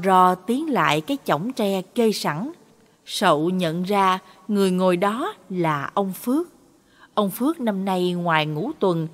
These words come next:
là thợ bắt rắn trong làng. Chào hỏi nhau dăm ba câu, Sậu nhập bọn với ông Phước luôn. Ông Phước hỏi: "Ủa,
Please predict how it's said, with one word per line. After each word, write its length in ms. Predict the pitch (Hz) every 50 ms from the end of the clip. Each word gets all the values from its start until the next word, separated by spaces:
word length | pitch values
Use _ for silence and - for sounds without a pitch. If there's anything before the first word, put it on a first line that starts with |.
| - - - -
là 160 | 208 208 180
thợ 260 | 165 - - 175 160
bắt 180 | 180 233 302 - - 233
rắn 180 | 240 240 277 381 403 -
trong 200 | 269 220 208 190
làng. 340 | 185 175 160 151 143 143 147 147 _ _ _ _ _ - - - _ _ _ _
Chào 220 | - 196 165 147
hỏi 240 | 147 147 156 147 196
nhau 360 | 233 240 226 202 196 190 185 185 185
dăm 180 | 202 190 190 190
ba 120 | 185 185
câu, 420 | 175 - - 202 190 185 180 180 180 - - - - -
Sậu 340 | - - 214 175 160 170
nhập 300 | 185 190 185 156 - -
bọn 280 | - 175 147 139 151 180
với 100 | 202 269
ông 180 | - - 226 214
Phước 300 | - - 294 320 - 285
luôn. 260 | 240 226 220 214 202 185 - _ - - - - _ _
Ông 140 | - 208 190
Phước 220 | - - 277 294 -
hỏi: 400 | - 190 170 147 147 185 262 277 _ _ _ _ _ _ _ _ _ _ _ _ _ _ _ _ _ _ _ _ _ _ _ _ _ _ _ _ _
"Ủa, 260 | - - 156 156 185